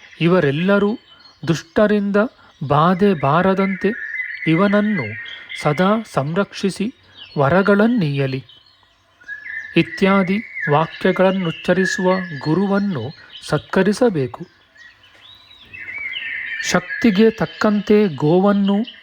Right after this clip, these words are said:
ದಾನ ಮಾಡಿ ನಮಸ್ಕಾರ ಪೂರ್ವಕವಾಗಿ ಗುರುವನ್ನು ಬೀಳ್ಕೊಡಬೇಕು.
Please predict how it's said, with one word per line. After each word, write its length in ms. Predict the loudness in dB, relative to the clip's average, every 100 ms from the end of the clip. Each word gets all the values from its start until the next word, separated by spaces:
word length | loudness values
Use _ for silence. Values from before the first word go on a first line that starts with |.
| -6
ದಾನ 300 | -2 -2 0
ಮಾಡಿ 380 | 2 2 0 -2 -8 _ _ _ _ _ _ -2
ನಮಸ್ಕಾರ 760 | 2 2 -2 _ 2 4 4
ಪೂರ್ವಕವಾಗಿ 920 | 2 0 2 2 0 0 2 2 0 -4 -8 -14 -16 -16 -10 -2
ಗುರುವನ್ನು 640 | 2 4 4 4 2 0 -4 -12 -18 -12 -2
ಬೀಳ್ಕೊಡಬೇಕು. 1000 | 2 2 2 0 2 2 0 -2 -8